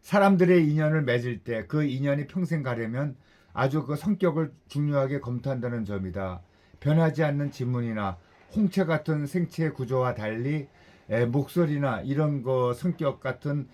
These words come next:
생체 기능도 변하지 않는다는 점은 노화가 일반적으로 일어나지 않음을 알려준다.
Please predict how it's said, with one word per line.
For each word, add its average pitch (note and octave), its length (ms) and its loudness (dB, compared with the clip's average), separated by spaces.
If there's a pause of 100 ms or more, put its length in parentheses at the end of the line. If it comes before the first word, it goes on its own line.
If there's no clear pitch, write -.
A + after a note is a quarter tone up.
(180)
생체 E3 400 0
기능도 B2+ 400 -4
변하지 B2 400 -2
않는다는 G#2+ 540 -4
점은 B2+ 420 -2 (720)
노화가 C#3 720 4 (400)
일반적으로 D3 760 2
일어나지 B2+ 640 -2
않음을 A2+ 480 -2
알려준다. F2 880 -6